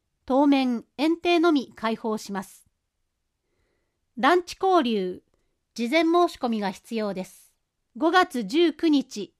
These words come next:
二十六日、いずれも木曜、乳児食、幼児食。乳児食、一食三百二十円、幼児食、一食二百四十円、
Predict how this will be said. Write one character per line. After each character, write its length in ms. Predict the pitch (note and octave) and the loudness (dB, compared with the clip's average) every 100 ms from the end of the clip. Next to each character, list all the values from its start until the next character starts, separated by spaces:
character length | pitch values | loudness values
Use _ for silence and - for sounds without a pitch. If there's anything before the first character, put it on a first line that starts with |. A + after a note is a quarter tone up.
| _ | _
二 160 | C4+ E4 | 0 2
十 220 | D#4 B3 | 2 -2
六 260 | G#3 G3+ D4+ | -2 -4 0
日、 520 | C#4 - - A3+ - _ _ - | 0 -2 -8 -12 -12 _ _ -8
い 120 | A3 | -2
ず 100 | E4 | 0
れ 100 | E4 | 2
も 160 | D4 | 4
木 320 | C#4 A#3+ - D4 | 2 0 -2 0
曜、 400 | C4+ G3 D#3 - _ _ _ _ _ _ | 0 -2 -8 -16 _ _ _ _ _ _
乳 200 | C4+ E4+ | 4 4
児 120 | F4 | 4
食、 440 | F4 D4 - G3+ - - | 0 -2 -4 -10 -10 -4
幼 220 | A#3 C#4+ | 2 2
児 100 | C#4+ | 0
食。 400 | C#4 G#3+ - - _ _ _ _ _ _ _ _ _ _ _ _ | -4 -8 -12 -20 _ _ _ _ _ _ _ _ _ _ _ _
乳 220 | B3 E4 | 0 0
児 140 | F4+ F4+ | 0 0
食、 400 | D#4+ - G#3 - - | -2 -2 -10 -10 -10
一 100 | A#3 | -8
食 280 | - E4+ - | -4 -4 0
三 180 | E4+ | 0
百 220 | C#4+ A#3+ A3 | 2 0 -4
二 160 | G#3+ | -4
十 260 | G3+ C4 A3 | -2 -2 -2
円、 300 | F3 E3 - _ _ _ _ _ - | -6 -8 -12 _ _ _ _ _ 0
幼 220 | C4 E4 | 2 4
児 100 | E4 | 2
食、 400 | C#4 - G3 - _ - | 0 -4 -8 -12 _ -8
一 80 | A3 | -4
食 340 | - E4 D4+ | -2 0 0
二 100 | B3 | 0
百 260 | D4+ D4+ D4 | -2 -2 0
四 240 | C#4 C4 | 2 2
十 200 | C4 A#3 | 0 -4
円、 320 | F#3+ D#3+ - | -4 -6 -12